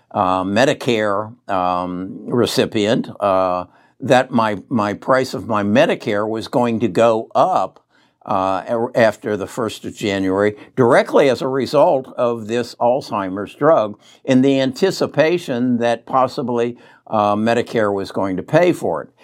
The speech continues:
As I read the article in, uh, the Wall Street Journal this morning, that's not necessarily true, and that was one of the motivations why Biogen was, uh, or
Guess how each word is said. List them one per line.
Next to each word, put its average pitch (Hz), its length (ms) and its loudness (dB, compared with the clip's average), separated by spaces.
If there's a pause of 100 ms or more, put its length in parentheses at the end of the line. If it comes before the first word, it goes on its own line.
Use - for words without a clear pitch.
(140)
As 131 220 4
I 123 140 4
read 156 300 2
the 147 140 0
article 131 600 -2
in, 120 420 -4 (120)
uh, 110 200 -2
the 117 80 0
Wall 120 200 0
Street 113 300 -6
Journal 139 420 0
this 95 240 -8
morning, 110 480 0 (240)
that's 131 380 2
not 180 400 0
necessarily 139 960 0
true, 120 600 0 (160)
and 127 200 2
that 160 160 2
was 147 160 0
one 151 180 2
of 139 100 -2
the 143 80 0
motivations 127 840 0
why 107 340 -2 (340)
Biogen 104 960 0
was, 95 380 0
uh, 92 360 2
or 110 340 0